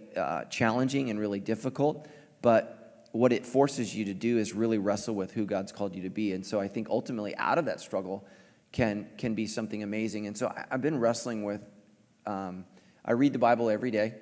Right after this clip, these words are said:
That's not to brag. It's because I'm a sinner, uh, and I need it every day. And the verse I'm wrestling with today is found in Philippians. And the attractive part is I want to know the power of, of the resurrection. Mm. Think about that.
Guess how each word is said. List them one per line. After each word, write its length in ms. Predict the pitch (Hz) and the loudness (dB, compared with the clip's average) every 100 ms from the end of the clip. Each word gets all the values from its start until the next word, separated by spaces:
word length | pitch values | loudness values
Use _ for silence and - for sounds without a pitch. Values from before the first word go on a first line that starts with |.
| - | -10
That's 220 | - 104 120 | -6 -4 -4
not 120 | 110 | -4
to 60 | 113 | -2
brag. 300 | 107 95 101 - | 0 0 -2 -8
It's 160 | - - | -14 -8
because 260 | 110 110 | -4 -2
I'm 100 | 107 | -2
a 60 | 110 | -4
sinner, 380 | - 98 104 131 - - _ | -4 -4 -6 -10 -18 -20 _
uh, 140 | - 104 | -6 -2
and 140 | 110 | 0
I 60 | 107 | 0
need 200 | 113 104 | 0 0
it 100 | 95 | 0
every 220 | 107 110 | 0 0
day. 300 | 107 98 101 - - - _ | -2 -2 -4 -10 -20 -20 _
And 140 | 117 117 | -2 2
the 40 | |
verse 280 | 123 156 190 | 2 2 0
I'm 120 | 147 | -2
wrestling 460 | 110 110 120 113 104 | -2 -4 -4 -4 -2
with 240 | 101 101 - - _ | -4 -6 -14 -20 _
today 640 | - 110 95 104 98 95 - | -6 -4 2 2 2 -2 -4
is 160 | 110 104 | -6 -2
found 240 | 113 113 | 0 0
in 100 | 107 | -2
Philippians. 760 | 104 110 107 110 101 95 92 - - - _ _ - | -2 -2 -2 -2 -4 -4 -8 -14 -20 -20 _ _ -2
And 160 | 117 113 | 0 2
the 80 | |
attractive 680 | 113 110 - 139 160 139 107 | 0 0 2 4 2 -4 -2
part 360 | - 104 101 117 | 2 2 2 -2
is 400 | 104 101 101 - | -2 -2 -4 -2
I 80 | 117 | 0
want 240 | 110 120 - | 0 -2 -2
to 100 | 110 | -2
know 200 | 113 117 | 0 -2
the 100 | 107 | -4
power 460 | - 104 107 107 | -2 0 2 0
of, 140 | 101 98 - | -2 -6 -6
of 140 | 104 | -6
the 80 | 98 | -4
resurrection. 760 | 98 101 95 90 90 - - - - | -2 -4 -4 -6 -8 -10 -18 -20 -18
Mm. 140 | 220 214 - - _ _ _ _ _ _ - | -16 -14 -16 -20 _ _ _ _ _ _ -2
Think 160 | 147 | 0
about 280 | 143 120 101 | 2 0 0
that. 360 | 95 78 - | -4 -8 -12